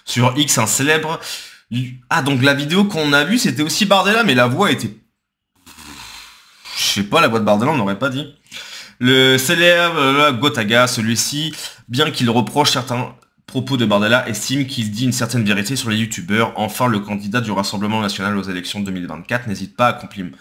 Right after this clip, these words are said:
à complimenter et faire l'éloge de Monsieur L V douze, un youtubeur. Oh, ouah, l'ancienne, ça, Monsieur L V douze.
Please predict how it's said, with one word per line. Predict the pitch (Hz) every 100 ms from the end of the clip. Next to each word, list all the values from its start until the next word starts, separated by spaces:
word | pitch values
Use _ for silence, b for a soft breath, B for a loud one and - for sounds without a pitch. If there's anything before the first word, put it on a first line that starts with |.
| B B B -
à | 98
complimenter | 147 131 147 127 113 104 135
et |
faire | 127 107
l'éloge | 101 101 120 107
de | 101
Monsieur | 104 113 - 135
L | 117
V | 107
douze, | 101 117 120 - -
un | 107
youtubeur. | 104 107 101 -
Oh, | 80 69 - 65
ouah, | 57 67
l'ancienne, | 98 113 - - 127 117
ça, | 104 101
Monsieur | 98 101 -
L | 101
V | 104
douze. | 101 104 104